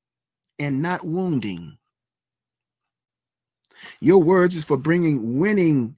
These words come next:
for people's life. I gotta let you go 'cause my time is almost gone. It's not for wounding people. Your words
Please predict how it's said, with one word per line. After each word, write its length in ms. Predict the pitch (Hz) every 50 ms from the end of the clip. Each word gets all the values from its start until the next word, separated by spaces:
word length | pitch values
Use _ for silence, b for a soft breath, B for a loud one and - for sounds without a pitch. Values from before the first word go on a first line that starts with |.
| _
for 120 | _ 131 117
people's 360 | - 127 120 - 123 117 107
life. 220 | 113 113 107 90
I 80 | 123 127
gotta 160 | - 110 107
let 200 | 113 120 113 -
you 60 | 110
go 180 | 107 120 123 113
'cause 120 | 101 85
my 120 | 113 127 120
time 300 | - - 131 117 110 107
is 80 | 107
almost 360 | 120 120 117 120 117 113 113
gone. 180 | - 131 123 113 B B B B B -
It's 200 | 160 170 156 -
not 320 | 147 139 160 185 202 -
for 180 | - - 160 151
wounding 480 | 139 139 170 196 208 196 165 156 139 117
people. 400 | - 135 117 - - 120 120 B B B B B B
Your 340 | - 127 170 202 202 190 180
words 960 | 160 156 160 190 214 226 220 196 175 170 175 180 190 196 185 180 - - -